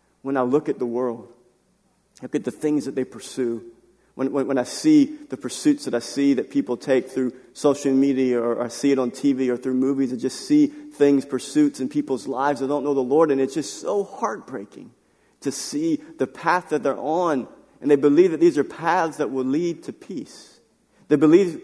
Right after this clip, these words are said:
that they're paths that will lead to, to healing in their life, internally, to be whole. Isn't that what people want? They want to be whole. They want to be complete. That's what they want. And so they look for it in so many places, so many things, so many people. They're looking for it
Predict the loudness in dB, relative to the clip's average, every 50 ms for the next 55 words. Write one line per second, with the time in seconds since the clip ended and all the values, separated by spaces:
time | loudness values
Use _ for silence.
0 | -16 -6 -2 0 2 2 2 0 0 -2 0 2 2 2 2 0 -2 -2 -2 -2
1 | 0 0 0 0 0 -2 -2 -2 -2 -2 -2 -4 -8 -6 -6 -6 -6 -8 -10 -10
2 | -8 -4 -2 0 0 0 0 0 -2 -4 -4 -4 -6 -6 -8 -8 -8 -10 -10 -8
3 | -8 -6 -2 0 2 0 0 0 -4 -6 -4 -6 -6 -4 -2 2 4 6 6 6
4 | 4 2 0 0 0 0 0 -2 -4 -2 -2 0 0 -2 -2 -4 -6 -10 -18 -20
5 | _ _ _ _ _ _ _ _ _ _ _ _ _ _ _ _ -2 -2 0 0
6 | 0 -2 -2 -4 -4 -4 -4 -4 -4 -4 -6 -10 -16 _ _ _ _ _ _ _
7 | _ _ _ _ _ _ _ _ -12 -8 -8 -4 -4 -4 -4 -2 -4 -4 -4 -4
8 | -6 -6 -6 -10 -12 -12 -10 -10 -10 -12 -12 -12 -12 -6 -2 -2 -2 0 0 0
9 | 0 0 -2 -2 -2 -2 0 2 0 0 -2 -4 -8 -10 -4 2 2 2 2 2
10 | -2 -6 -8 -8 -10 -4 -2 0 0 2 0 0 -2 -4 -8 -4 -2 -2 -2 -2
11 | -4 -8 -10 -12 -12 -14 -18 -20 -20 _ _ _ _ _ _ -6 -2 -2 2 2
12 | 2 0 0 -4 -6 -4 0 0 0 0 0 -2 -4 -4 -2 0 0 0 -2 -4
13 | -10 -14 -12 -6 -4 -4 -2 -2 -2 -2 -2 -4 -4 -4 -4 -6 -4 -2 2 2
14 | 2 2